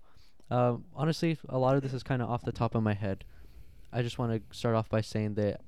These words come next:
I personally don't like the school system. At least the older you get, it kinda gets a little iffy, in my opinion, if you really pay attention. And I guess the only reason I was able to see that is 'cause I've always been able to question why things are happening.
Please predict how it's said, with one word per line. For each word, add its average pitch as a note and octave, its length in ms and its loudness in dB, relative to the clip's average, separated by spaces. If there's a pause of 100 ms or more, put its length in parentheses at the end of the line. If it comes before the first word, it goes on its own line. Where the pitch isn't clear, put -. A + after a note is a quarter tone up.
(140)
I C#3+ 120 4
personally C3+ 440 4
don't A2+ 300 0 (360)
like A#2+ 640 -2
the D#3+ 180 4
school F3+ 220 2
system. F#3 340 2
At C3+ 100 6
least C#3 280 4
the C3 100 4
older B2 280 6
you A2+ 240 4
get, A2 320 0 (340)
it C3 140 2
kinda C3+ 300 0
gets B2+ 240 -2
a B2+ 60 0
little A2+ 320 2 (420)
iffy, A#2 440 2
in A2 100 -2
my A2 80 4
opinion, G#2 320 -2
if G#2 140 -4
you A#2 60 0
really A2 200 2
pay G#2 200 2
attention. G2+ 360 2
And G#2+ 60 6
I A#2 80 6
guess C3 140 4
the A2 60 0
only A#2+ 140 6
reason A#2+ 200 4
I - 20 6
was A2 100 8
able A2+ 200 6
to G#2 40 2
see A#2 220 2
that A#2+ 160 6
is A2 100 -4
'cause G#2 320 2 (400)
I've B2 160 2
always B2+ 220 2
been A#2 140 0
able A2+ 160 0
to G2 80 -4
question F#2+ 680 -4 (400)
why G#2 260 6
things G2 300 -2
are F#2+ 80 -2
happening. - 420 -6